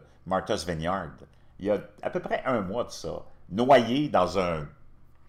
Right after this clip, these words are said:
une noyade mystérieuse, dans trois pieds d'eau. Puis on dit que le gars, il savait pas nager, alors que lui, il y a plein de vidéos sur ses réseaux sociaux où il démontre que c'est un nageur presque olympien, là.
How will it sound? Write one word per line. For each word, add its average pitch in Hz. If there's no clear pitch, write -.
une 90
noyade 90
mystérieuse, 104
dans 85
trois -
pieds 117
d'eau. 101
Puis 214
on 208
dit 147
que -
le 196
gars, 131
il 127
savait 98
pas 147
nager, 110
alors 101
que -
lui, 98
il 123
y 95
a 82
plein 147
de 151
vidéos 98
sur -
ses 110
réseaux 104
sociaux 104
où 113
il 101
démontre 107
que 95
c'est -
un 92
nageur 104
presque 98
olympien, 95
là. -